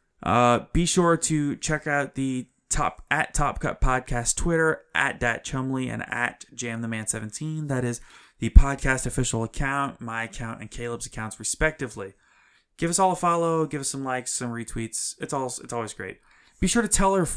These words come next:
tell your friends at your locals about the podcast. Spread the information. Um, if there's, you know, maybe somebody in your locals group chat is asking, "Hey, has anybody heard about the new cards? Do they know what they do?" Just send them a link to the podcast.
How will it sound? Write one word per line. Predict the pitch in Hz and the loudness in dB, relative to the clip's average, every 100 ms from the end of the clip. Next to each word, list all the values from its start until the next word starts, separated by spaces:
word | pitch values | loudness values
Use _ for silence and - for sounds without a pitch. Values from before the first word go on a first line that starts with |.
| - | -2
tell | 190 | 0
your | 170 | 0
friends | - 156 156 165 160 - - | 0 -2 0 -2 -4 -6 -6
at | 143 | -4
your | 143 | -4
locals | 131 131 143 151 147 - | -2 -2 -2 -4 -4 -6
about | 131 127 | -8 -8
the | - | -4
podcast. | 127 127 - 127 131 127 - - _ _ - | -2 -2 -2 0 0 -4 -10 -20 _ _ -8
Spread | - 156 147 | 0 2 2
the | 147 | 2
information. | 139 135 131 135 - 127 127 127 - _ - | 0 2 2 0 -2 -2 -2 -6 -10 _ -12
Um, | 117 107 | -6 -4
if | 101 - | -4 -4
there's, | 127 - - - _ _ _ _ - | 0 0 -2 -6 _ _ _ _ -2
you | 117 | 2
know, | 110 | 2
maybe | 127 143 147 | 2 2 0
somebody | 135 139 135 135 135 | 2 2 2 2 2
in | 135 | 0
your | 131 | -2
locals | 127 165 160 139 | 2 4 4 2
group | 160 160 | 2 2
chat | 143 123 | 4 2
is | 110 - | 2 -2
asking, | - 131 131 139 127 120 | -4 -4 -4 -4 -4 -4
"Hey, | 143 170 123 | -2 -2 -2
has | 107 113 123 | -2 -4 -2
anybody | 135 135 | 0 0
heard | 135 135 | 0 0
about | 131 127 | -2 -2
the | |
new | 139 135 | -4 -2
cards? | 131 135 135 123 | 0 0 -2 -2
Do | |
they | 117 | 0
know | 120 | 0
what | 127 | 0
they | 127 | -2
do?" | 127 135 - _ - - _ _ _ | 0 -2 -4 _ -20 -20 _ _ _
Just | - 185 - - | -4 -4 0 2
send | 151 | 4
them | 165 | 4
a | 160 | 4
link | 165 156 | 2 -2
to | |
the | 151 | 0
podcast. | - 156 151 95 - | 2 2 0 -6 -8